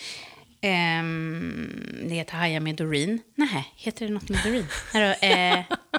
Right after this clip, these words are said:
Speaker 1: men, eh,
Speaker 2: Och då var, då var väl Henrik och Amina med, va?
Speaker 1: Ja.
Speaker 2: Ja.
Speaker 1: Precis.
Speaker 2: Jag får
Speaker 1: Amina
Speaker 2: det
Speaker 1: blev
Speaker 2: så
Speaker 1: väldigt
Speaker 2: någonstans.
Speaker 1: sjuk.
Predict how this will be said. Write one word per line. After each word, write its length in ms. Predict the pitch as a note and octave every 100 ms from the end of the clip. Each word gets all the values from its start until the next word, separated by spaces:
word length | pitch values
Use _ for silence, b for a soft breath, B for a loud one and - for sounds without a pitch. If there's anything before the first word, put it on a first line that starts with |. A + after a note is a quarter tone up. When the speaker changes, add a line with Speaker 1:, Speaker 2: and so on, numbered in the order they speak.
| -
Speaker 1:
men, 320 | A3+ A3+ A3 G#3+ G#3
eh, 60 | G3+
Speaker 2:
Och 100 | -
då 120 | A#3+
var, 180 | C4+ D#4 -
då 260 | A3+ C#4
var 180 | E4 E4+
väl 480 | B3 A3+ G#3+ G#3+ G3 -
Henrik 460 | A3+ G#3 F#3 F#3
och 60 | F#3+
Amina 280 | F#3+ F#3+ E3+
med, 260 | G#3+ E4+
va? 180 | - - -
Speaker 1:
Ja. 240 | F#3+ E3 - -
Speaker 2:
Ja. 180 | B3 C4+ _ _ -
Speaker 1:
Precis. 200 | F3+ A#3+
Speaker 2:
Jag 100 | A3
får 120 | G3+
Speaker 1:
Amina 320 | G3 G3 F#3
Speaker 2:
det 60 | F#3
Speaker 1:
blev 100 | F3+
Speaker 2:
så 40 |
Speaker 1:
väldigt 240 | F3+ F3 F3+
Speaker 2:
någonstans. 160 | G3+
Speaker 1:
sjuk. 640 | C#4 C#4+ C#4+ C#4 - -